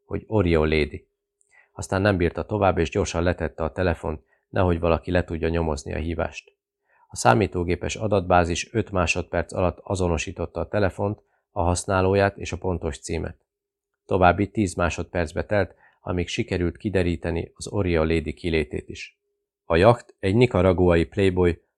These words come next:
pólójátékos Nelson Bianco nevén volt. A hegesztőmester Juan Cortez által összeállított listán nem szerepelt.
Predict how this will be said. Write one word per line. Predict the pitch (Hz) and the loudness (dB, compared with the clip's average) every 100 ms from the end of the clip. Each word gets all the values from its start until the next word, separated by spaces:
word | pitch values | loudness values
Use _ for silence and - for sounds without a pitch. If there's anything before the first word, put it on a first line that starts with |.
| _ | _
pólójátékos | 104 95 87 85 80 90 - 85 - - _ _ | 2 4 6 4 4 -2 -6 -4 -4 -6 _ _
Nelson | 107 98 90 85 | 2 4 4 2
Bianco | 90 87 78 - | 4 2 2 -2
nevén | 82 78 80 78 | -2 0 0 -2
volt. | 80 - _ _ _ _ _ _ | -4 -8 _ _ _ _ _ _
A | 98 | -2
hegesztőmester | 95 92 85 - 87 92 87 104 98 - | 0 2 0 0 0 0 -2 -2 -2 0
Juan | 101 82 | 0 0
Cortez | - 92 - 82 | 0 -2 -2 -4
által | 92 92 85 85 - | 0 0 2 -2 -2
összeállított | 92 - 85 82 80 82 | -4 2 2 2 0 -4
listán | 110 98 - 85 | -4 -4 0 0
nem | 80 76 | 0 -2
szerepelt. | - 85 - 92 | -6 -6 -8 -14